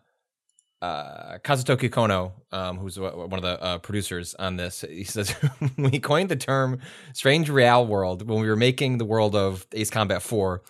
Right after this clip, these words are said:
using improper English grammar. But coin it we did. From that point on, for whatever reason, it's become established to users around the world as Strange Real. For that reason, true Strange Real is what we call the world based on Ace Combat Four,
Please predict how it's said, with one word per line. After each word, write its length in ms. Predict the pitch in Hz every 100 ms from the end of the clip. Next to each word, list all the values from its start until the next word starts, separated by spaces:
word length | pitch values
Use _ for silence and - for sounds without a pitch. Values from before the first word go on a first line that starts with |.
| _ -
using 320 | 127 120 120
improper 500 | 107 - 139 139 139
English 280 | 120 117 -
grammar. 480 | 101 101 87 - - - - _ -
But 200 | 117 117
coin 280 | 139 139 139
it 80 |
we 120 | 113 104
did. 340 | 113 92 80
From 100 | 98
that 160 | 117 143
point 180 | 156 123
on, 160 | 120
for 100 | 117
whatever 160 | 113 104
reason, 200 | 104 104
it's 100 | 95
become 180 | - 98
established 560 | 95 143 180 123 107 -
to 60 |
users 340 | 101 127 139 127
around 160 | 127 120
the 40 |
world 400 | 107 104 98 95 - -
as 140 | 98
Strange 540 | - 107 110 110 98 - -
Real. 360 | 104 98 85 92
For 160 | -
that 240 | 104 143 117
reason, 380 | 113 104 101 95 - - -
true 280 | - 208 220
Strange 300 | 160 131 113
Real 320 | 113 104 101
is 160 | 113 104
what 100 | 117
we 80 | 113
call 300 | - 147 143
the 80 |
world 300 | 107 107 101
based 280 | 101 107 104
on 200 | 104 98
Ace 160 | 92 101
Combat 320 | 110 98 92
Four, 380 | - 131 101 92